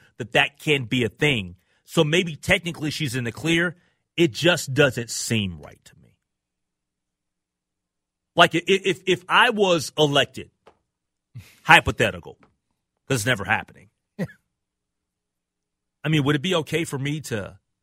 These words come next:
to hire my, my uncle,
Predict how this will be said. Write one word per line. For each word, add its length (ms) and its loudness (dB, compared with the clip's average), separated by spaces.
to 80 -8
hire 420 -4
my, 840 -6
my 260 -2
uncle, 380 -8